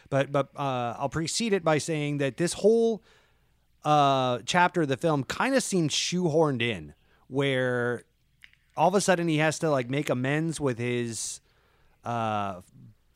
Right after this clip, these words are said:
father and all the problems that were in his childhood and all this weird stuff that just kinda seemed like stuffed in the last,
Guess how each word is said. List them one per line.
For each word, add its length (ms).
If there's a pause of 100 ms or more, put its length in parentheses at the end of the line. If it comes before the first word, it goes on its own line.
(140)
father 800 (240)
and 600
all 160
the 80
problems 460
that 140
were 100
in 80
his 100
childhood 640
and 120
all 180
this 200
weird 280
stuff 400
that 80
just 200
kinda 220
seemed 320
like 340 (240)
stuffed 500
in 120
the 80
last, 540